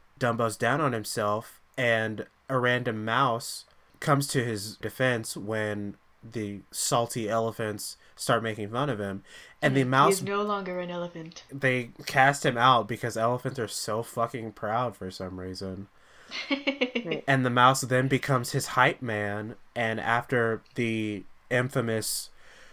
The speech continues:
Speaker 1: champagne drinking scene, a bunch of crows say, you know, "You should fly with your ears."
Speaker 2: Mm-hmm.
Speaker 1: So Dumbo learns how to fly, and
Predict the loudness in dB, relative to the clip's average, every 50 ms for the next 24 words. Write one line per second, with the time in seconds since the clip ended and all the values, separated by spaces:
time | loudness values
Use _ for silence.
0 | -20 -20 _ -20 -20 -20 -20 -20 -8 -2 0 4 4 4 4 4 2 2 2 2
1 | 4 4 2 0 0 -2 -2 -2 -2 -2 -4 -4 -4 -4 -6 -4 -2 0 0 0
2 | 0 -2 -2 -4 -4 -6 -10 -14 -16 -20 -20 -20 -20 _ _ 0 0 4 6 6
3 | 4 6 4 0 0 -2 0 4 6 6 8 6 6 4 0 -2 -4 -6 -10 -12
4 | _ _ _ _ _ _ _ _ _ _ _ _ _ _ _ _ _ -4 -2 0
5 | 0 2 4 6 6 8 8 6 6 4 2 2 0 -2 -6 -8 -6 -4 0 2
6 | 2 2 0 0 0 0 0 2 0 -2 -2 -4 -6 -2 4 6 6 8 8 6
7 | 4 2 -2 -4 -4 -6 -6 -4 -4 -2 -2 -2 -2 -4 -6 -10 -14 -14 -14 -14
8 | -16 _ _ -18 -10 -8 -6 -6 -6 -8 -6 -4 -2 2 4 4 6 6 4 4
9 | 2 0 -4 -12 -2 2 2 4 6 6 4 6 6 4 2 2 2 2 2 2
10 | 0 0 0 2 2 2 2 0 -2 -4 -6 -10 -18 _ _ -4 0 2 4 4
11 | 4 4 2 0 -2 -4 -4 -6 -6 -6